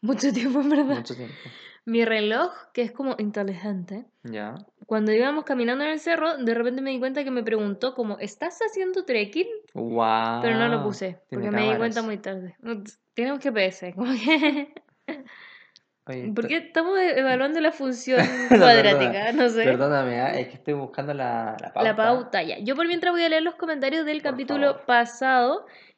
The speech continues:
Speaker 1: Pero antes de eso, contarles que hoy día vamos a hablar sobre algo que es mi tema favorito, que son
Speaker 2: Sí.
Speaker 1: los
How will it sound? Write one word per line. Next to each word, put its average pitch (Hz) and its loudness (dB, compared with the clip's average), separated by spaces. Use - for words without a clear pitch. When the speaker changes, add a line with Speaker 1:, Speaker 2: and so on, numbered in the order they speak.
Speaker 1:
Pero 269 6
antes 381 4
de 403 4
eso, 392 0
contarles 339 -2
que 311 -4
hoy 277 -4
día 277 -2
vamos 311 0
a 311 2
hablar 269 0
sobre 285 0
algo 262 -2
que 254 -2
es 247 -8
mi 247 -4
tema 240 -4
favorito, 240 -4
que 262 -2
son 269 -2
Speaker 2:
Sí. 165 -4
Speaker 1:
los 226 2